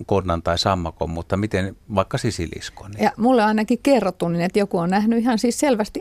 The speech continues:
Speaker 2: aavalla selällä sammakon uivan.
Speaker 1: Joo.
Speaker 2: Elikkä ne varmaan siirtyy todella sille päin, mutta aika vaikea
Speaker 1: Ja
Speaker 2: olisi
Speaker 1: käärmeet myös.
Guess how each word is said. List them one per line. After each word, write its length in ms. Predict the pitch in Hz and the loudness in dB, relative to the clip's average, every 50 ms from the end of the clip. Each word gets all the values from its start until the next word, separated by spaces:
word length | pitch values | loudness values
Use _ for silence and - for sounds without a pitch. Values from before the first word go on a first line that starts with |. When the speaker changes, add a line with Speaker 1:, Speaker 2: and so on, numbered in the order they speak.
| - - | -2 2
Speaker 2:
aavalla 380 | 254 233 214 196 196 202 202 202 | 4 4 4 4 4 2 2 2
selällä 360 | - 254 233 202 180 185 190 | 2 2 4 4 4 2 0
sammakon 580 | - - 269 226 196 170 170 190 - 247 254 | 2 2 2 2 2 0 -2 -2 0 0 0
uivan. 420 | 262 349 302 214 - - - - _ _ - - _ _ _ - | 0 0 0 0 0 -2 -4 -14 _ _ -20 -20 _ _ _ 0
Speaker 1:
Joo. 240 | 127 117 98 85 82 - | 2 2 2 2 0 2
Speaker 2:
Elikkä 240 | - 220 220 - 233 | 2 2 4 4 4
ne 140 | 240 262 262 | 4 4 6
varmaan 400 | 269 262 247 214 185 175 170 180 | 6 4 4 4 2 -2 -2 0
siirtyy 400 | - 247 233 196 175 - 175 170 | 2 2 2 2 2 2 0 2
todella 340 | - 185 175 170 156 160 170 | 2 2 2 2 0 -2 -2
sille 300 | - 185 170 170 175 165 - - | -2 -2 -2 -2 -4 -6 -6 -6
päin, 140 | 185 196 175 | -6 -2 -2
mutta 200 | 185 190 - - | -2 -2 -2 0
aika 260 | 208 220 220 - 196 | 0 0 2 0 0
vaikea 280 | 190 185 180 180 - 196 | 2 2 0 2 2 4
Speaker 1:
Ja 80 | 165 | 6
Speaker 2:
olisi 80 | 139 127 | 8 8
Speaker 1:
käärmeet 380 | 110 104 107 107 104 98 - - | 8 6 6 2 0 -2 0 0
myös. 380 | 117 110 90 82 - - - | 2 2 2 0 -4 -6 -12